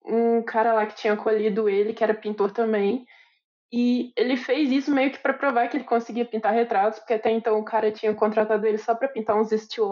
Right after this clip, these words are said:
life lá, sabe? E aí ele meio que fez isso pra provar, "Olha, eu consigo fazer retrato." E aí essa luz que tá vindo é a luz da lua, e não é que ele tá doente, mas é um autorretrato. E é, é bem, é uma, é uma pintura muito,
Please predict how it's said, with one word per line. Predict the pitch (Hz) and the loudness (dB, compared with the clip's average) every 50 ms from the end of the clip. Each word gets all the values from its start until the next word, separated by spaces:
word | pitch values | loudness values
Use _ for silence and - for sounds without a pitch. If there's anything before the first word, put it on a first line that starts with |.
| 196 | 0
life | 196 190 202 202 - | 0 0 0 -2 -2
lá, | 220 202 202 202 208 247 302 302 - _ _ _ _ _ | -2 0 0 2 2 0 -2 -4 -8 _ _ _ _ _
sabe? | _ - 208 196 208 214 247 - _ _ _ _ _ _ | _ -10 -8 -6 -6 -6 -8 -10 _ _ _ _ _ _
E | - 240 247 240 | -4 -2 0 2
aí | 247 247 247 247 247 | 2 2 2 2 2
ele | 247 254 262 254 262 | 2 0 0 0 0
meio | 262 247 247 | 2 0 0
que | 247 | -2
fez | - - 262 247 262 262 | -4 -4 -2 0 0 0
isso | - - | 0 -2
pra | - 247 | -2 -2
provar, | 247 269 262 262 247 240 220 220 | 0 0 0 2 2 2 2 2
"Olha, | 220 220 220 214 | 2 2 2 2
eu | 202 | 2
consigo | 208 - 226 233 240 - 240 247 | 0 -2 -4 -4 -4 -6 -10 -10
fazer | - 240 226 240 | -6 -2 0 0
retrato." | 240 - - - 202 196 190 185 - _ _ _ _ _ _ _ _ | 0 0 0 -2 -2 -2 -4 -6 -10 _ _ _ _ _ _ _ _
E | 233 233 233 226 233 226 - - | -10 -6 -4 -4 -2 -2 0 2
aí | - 240 226 233 240 254 - - | 2 2 2 2 2 0 0 0
essa | 247 240 240 - 311 285 | 0 0 0 0 0 2
luz | 285 269 269 285 294 - - - - - _ _ | 2 4 2 2 0 -4 -10 -20 -20 -20 _ _
que | - 277 | -16 -12
tá | 247 254 240 233 | -6 -2 0 0
vindo | 240 233 233 233 | 2 2 2 2
é | 233 | 2
a | 233 | 2
luz | 226 233 240 240 | 2 2 2 2
da | 226 285 269 | 2 0 0
lua, | 285 269 247 240 233 | 0 0 0 0 0
e | 214 208 | 0 0
não | 208 208 | 0 0
é | 208 214 | 0 0
que | 220 - 262 | 0 -2 -6
ele | 262 233 | -8 -6
tá | - 247 240 | -6 -6 -2
doente, | 226 247 240 226 208 202 - - | 0 2 2 2 0 -2 -2 -4
mas | 240 240 233 | -2 0 0
é | 247 | 2
um | 262 262 | 2 2
autorretrato. | 254 277 339 - 302 269 254 240 - - 190 180 180 - _ _ _ _ _ _ _ - | 2 0 0 -2 0 0 0 0 -2 -4 -6 -6 -8 -10 _ _ _ _ _ _ _ -10
E | 247 247 247 - - | -6 -6 -4 -2 0
é, | 233 233 - - 240 | 0 0 0 0 -2
é | |
bem, | 220 214 202 233 240 285 349 381 320 - | -2 -2 -2 0 0 2 0 0 0 0
é | - 233 | 0 0
uma, | 240 247 254 254 247 - | 2 2 0 0 0 0
é | 240 | 0
uma | 240 254 254 | 0 0 0
pintura | - 277 254 - 285 294 | -2 -6 -8 -6 -4 0
muito, | 285 277 262 269 294 330 - - 403 415 403 359 330 294 247 254 240 180 190 208 | 0 2 2 2 0 -2 -4 -2 -2 0 2 2 2 0 0 0 0 -2 -2 -4